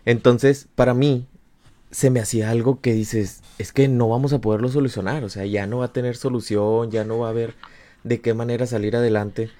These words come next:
porque, como comentó Mariana, o sea, una de las razones por las cuales terminamos, y creo que fue la que nos fue siguiendo con el tiempo,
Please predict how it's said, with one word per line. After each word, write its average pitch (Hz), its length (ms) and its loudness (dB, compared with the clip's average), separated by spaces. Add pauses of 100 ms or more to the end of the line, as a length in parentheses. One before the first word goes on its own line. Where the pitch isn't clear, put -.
(320)
porque, 120 480 2 (120)
como 110 260 0
comentó 107 420 -2
Mariana, 117 400 2
o 101 60 -6
sea, 101 400 -6
una 107 220 -2
de 147 120 2
las 131 360 -2
razones 110 520 -6
por 113 220 -6
las 95 180 -6
cuales 95 320 -6
terminamos, 107 640 -6
y 90 60 -12
creo 104 280 -4
que 127 100 -4
fue 117 160 0
la 120 140 0
que 143 80 -2
nos 117 180 -4
fue 104 140 -2
siguiendo 113 500 -2
con 123 140 -6
el 101 160 -6
tiempo, 98 400 -6